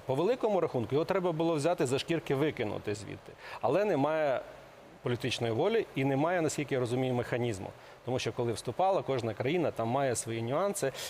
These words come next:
і не можна витурити, да? Але є можливість, е, як на мене, по-перше, е, перепрошити саме ухвалення рішень в нато і в є. Це треба зробити.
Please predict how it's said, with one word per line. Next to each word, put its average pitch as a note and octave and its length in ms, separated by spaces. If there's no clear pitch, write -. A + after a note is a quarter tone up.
і B2+ 160
не E3 100
можна A#2 340
витурити, G2+ 560
да? D#3+ 180
Але D3 380
є C3+ 380
можливість, D#3+ 840
е, A2+ 420
як C3+ 200
на C3 100
мене, G#2+ 400
по-перше, C3 540
е, A2+ 260
перепрошити D#3+ 760
саме D3 340
ухвалення B2 540
рішень G2+ 340
в A#2 80
нато D3 360
і C3 60
в A2 120
є. G#2+ 140
Це D3 160
треба B2 380
зробити. F#2+ 480